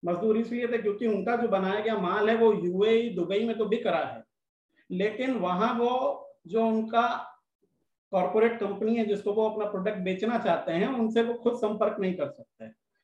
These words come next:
क्योंकि वो अपने आप को प्रेजेंट नहीं कर सकते, अपने आइडिया को वहाँ पे दिखा नहीं सकते, डेमोन्स्ट्रेट नहीं कर सकते। इसलिए उनको एक ऐसे बिचौलिए की जरूरत है,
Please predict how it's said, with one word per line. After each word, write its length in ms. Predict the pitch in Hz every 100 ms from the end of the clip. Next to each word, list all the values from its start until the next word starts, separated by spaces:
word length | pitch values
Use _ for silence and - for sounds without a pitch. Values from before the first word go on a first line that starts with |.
| _
क्योंकि 240 | 190 185 214
वो 220 | 214 226
अपने 200 | 214 214
आप 160 | 214
को 80 | 220
प्रेजेंट 440 | - 190 208 214 190
नहीं 160 | 180
कर 140 | 165 165
सकते, 240 | 180 220
अपने 260 | 214 220 208
आइडिया 420 | 190 180 208 220
को 140 | 208
वहाँ 240 | 190 196 196
पे 60 |
दिखा 320 | 175 175 185
नहीं 120 | 196 175
सकते, 280 | 185 -
डेमोन्स्ट्रेट 640 | 226 196 180 175 - 202 196
नहीं 160 | 180 156
कर 140 | 143
सकते। 340 | - - 131 - _ _ -
इसलिए 220 | 220 240
उनको 280 | 226 220 233
एक 140 | 226
ऐसे 220 | 190 190
बिचौलिए 560 | 226 202 202 196 214 240
की 480 | 202 226 240 269 220
जरूरत 480 | 170 165 170 165 -
है, 400 | 196 269 - -